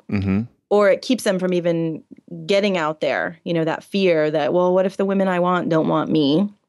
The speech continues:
Speaker 1: Okay. So it's just
Speaker 2: Uh,
Speaker 1: that it's, it's not even real. It's, it's, there's, but they, they sense that there's a gap between who they are and, and the types of, uh, the type of woman that they wanna bring into their lives.
Speaker 2: Yeah, I think, I think for some men, it actually is real. And it's that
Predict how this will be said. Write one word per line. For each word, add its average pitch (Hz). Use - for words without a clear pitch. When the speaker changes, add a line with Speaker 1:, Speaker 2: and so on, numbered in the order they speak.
Speaker 1:
Okay. 104
So 120
it's 113
just 135
Speaker 2:
Uh, 135
Speaker 1:
that 120
it's, 135
it's 135
not 143
even 110
real. 113
It's, 101
it's, -
there's, 104
but 113
they, 113
they 135
sense 135
that 117
there's 107
a 107
gap 107
between 104
who 139
they 107
are 98
and, 92
and 101
the 90
types 95
of, 87
uh, -
the 104
type 101
of 95
woman 98
that 87
they 90
wanna 87
bring 82
into 78
their 76
lives. -
Speaker 2:
Yeah, 196
I 202
think, 233
I 208
think 208
for 214
some 220
men, 214
it 196
actually 185
is 185
real. 160
And 175
it's 170
that 170